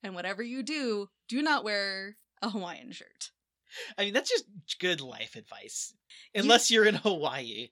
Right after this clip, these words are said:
Speaker 2: then I don't know if you should wear one or not. <laughs>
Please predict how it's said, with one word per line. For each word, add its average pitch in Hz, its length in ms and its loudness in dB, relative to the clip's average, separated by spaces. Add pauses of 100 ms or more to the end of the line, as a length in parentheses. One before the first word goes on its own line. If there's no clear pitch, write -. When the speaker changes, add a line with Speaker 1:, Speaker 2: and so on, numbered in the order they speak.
(280)
Speaker 2:
then 175 260 -2
I 175 120 8
don't 208 200 2
know 156 180 0
if 151 100 -4
you 151 60 -12
should 143 140 -8
wear 131 140 4
one - 180 8
or 262 120 -4
not. 214 400 -8
<laughs> - 60 -20